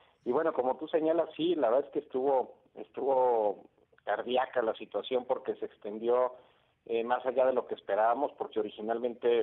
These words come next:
bueno, buscábamos llegar a un acuerdo para finales del, del año pasado. Lo logramos con cuatro de los siete contratos colectivos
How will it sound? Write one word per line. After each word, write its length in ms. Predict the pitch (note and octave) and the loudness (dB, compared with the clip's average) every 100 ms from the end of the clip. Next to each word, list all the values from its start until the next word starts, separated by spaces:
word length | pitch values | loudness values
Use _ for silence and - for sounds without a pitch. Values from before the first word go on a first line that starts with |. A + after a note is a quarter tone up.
| B2 | 0
bueno, 180 | A#2+ G2+ | -2 -2
buscábamos 480 | G2 A#2 A#2 B2 | -2 0 0 0
llegar 200 | G#2+ A2+ | -2 0
a 40 | A#2 | 0
un 120 | A#2 | -2
acuerdo 380 | G#2+ A2+ A2+ A2 | -2 -2 -2 0
para 220 | G#2+ G2+ | 0 -2
finales 460 | - G2+ G#2+ A2 G#2+ | -4 -6 -2 -2 -4
del, 240 | F#2+ F#2+ | -6 -4
del 160 | G2 G#2+ | -2 -2
año 160 | A2+ | -2
pasado. 540 | A2+ G#2 B2+ A#2 E3+ - _ _ _ _ _ | -6 -2 0 2 0 -4 _ _ _ _ _
Lo 160 | A2+ A#2+ | -2 0
logramos 520 | A#2+ C3+ D3 E3 D3+ - | 2 2 2 0 -2 -2
con 240 | C3+ A2+ | -2 -2
cuatro 460 | - C3+ C3 C#3+ C3+ | -2 -2 0 0 0
de 80 | A2 | 0
los 100 | - | -4
siete 300 | A#2 - - | -6 -6 -8
contratos 500 | A2 A#2 A2+ A2+ - | -6 -2 -2 -4 -4
colectivos 600 | G#2 G2+ - A2 C3+ | -4 -4 -8 -6 -4